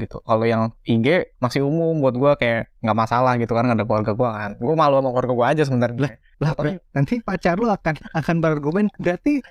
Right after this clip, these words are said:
Speaker 2: kamu nggak sayang sama aku dong? Kamu nggak mau nunjukin aku ke keluarga kamu, gimana sih?"
Speaker 1: Mau, mau, tapi bukan dalam bentuk, ya kan keluarga gue ya, ibu gue kan nggak main sosmed, Zai. Jadi kalau misalnya emang dikenalin, ya mending langsung datang ke rumah gitu. Tapi kalau
Speaker 2: Hmm.
Speaker 1: konteksnya tadi di sosmed, ya gue pengen ngerasa juga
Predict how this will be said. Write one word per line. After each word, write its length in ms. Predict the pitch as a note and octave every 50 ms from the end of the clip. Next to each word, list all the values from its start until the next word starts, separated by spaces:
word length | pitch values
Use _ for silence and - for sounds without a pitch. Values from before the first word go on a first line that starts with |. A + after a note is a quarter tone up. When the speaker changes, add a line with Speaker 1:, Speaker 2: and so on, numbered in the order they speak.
| - -
Speaker 2:
kamu 260 | G#3+ A#3+ C4+ D4+ C#4
nggak 120 | C4 A#3 -
sayang 180 | A3+ A3+ G#3+
sama 380 | - G#3+ G#3+ A3+ B3 C#4 D4+ D#4
aku 160 | D4 - B3
dong? 160 | G#3+ F#3 F#3+
Kamu 320 | G3 G#3 G#3+ A#3+ D4 D4 C4
nggak 100 | A3+ G#3
mau 140 | G3+ F#3+ F#3+
nunjukin 400 | F#3 F3+ E3+ E3+ - - F3 F#3+
aku 240 | F3 E3 - E3
ke 160 | D#3 - D#3+ -
keluarga 320 | E3 D#3+ D#3 D3 D3 D3
kamu, 400 | C#3+ - C#3+ C3 B2+ C3+ F#3 A#3
gimana 420 | - F3 D#3 B2+ A#2 A2+ A#2 C3 C#3+ -
sih?" 160 | - A#3+ - _ _ _ _ -
Speaker 1:
Mau, 400 | - F#3 A#3+ F3+ C#3 E3+ - D#3
mau, 240 | C#3+ F3+ E3 D#3
tapi 320 | E3 D3 C#3 D#3+ G3+ G#3 - - _ D#3
bukan 480 | D3 D#3+ E3 - E3+ D#3 D3+ D3 D3+ D3
dalam 240 | C#3+ C#3 C3+ C#3+
bentuk, 480 | C3 C3 C#3 C#3+ C3 D3 C#3+ C3+ - - _ _ _
ya 80 | - D3+
kan 160 | D3 F#3+ A3+
keluarga 320 | A3+ G3+ F3 D#3+ D#3 D#3
gue 160 | D3+ E3 G#3+ G3+
ya, 100 | D3+ C3 A#2+ A#2 - C3+
ibu 160 | C3+ C#3+ C#3+ C#3 C#3 C3
gue 140 | C3 C#3 D3 A3+
kan 80 | A#3+ A#3 G3
nggak 160 | D3+ C3 A#2
main 160 | A#2 A2+ A2+
sosmed, 320 | A2+ - D3+ E3 - E3+ B2+
Zai. 320 | A2 G#2+ G#2+ A2 A2+ A#2
Jadi 320 | B2 A#2 B2 C#3 E3 E3
kalau 240 | - - C#3 C3+ C3
misalnya 400 | C3+ B2+ - C3 B2+ C3 B2 B2+
emang 480 | C3 C3 C3 C3 B2 B2+ B2 B2 B2 B2+
dikenalin, 400 | B2 - B2 A#2 A#2 D3+ G3+ F3+
ya 80 | C#3+
mending 240 | A#2+ A2+ A2 G#2+ B2
langsung 160 | A2+ A2 A#2
datang 240 | A2 A2+ G#2 A#2 A2+
ke 40 | - C3
rumah 240 | C#3 D3 C#3+ C#3 B2
gitu. 320 | A2 G#2 - - - - - _ -
Tapi 160 | C3 E3 F#3
kalau 160 | F#3+ F3 D3+ C#3
Speaker 2:
Hmm. 80 | C#3+
Speaker 1:
konteksnya 320 | C#3+ - C#3 - - C#3+ C3+
tadi 160 | C3+ C3+ C#3
di 80 | C#3
sosmed, 400 | C3 - C3 B2 - F3 G3+ -
ya 240 | - C3 B2+ B2 A#2+
gue 160 | A#2 B2+ E3+
pengen 320 | E3+ E3+ D3+ D3 C#3+ C3+ D3+
ngerasa 240 | C3+ B2+ D3+ D3+ D3
juga 240 | C#3+ C3+ C3 B2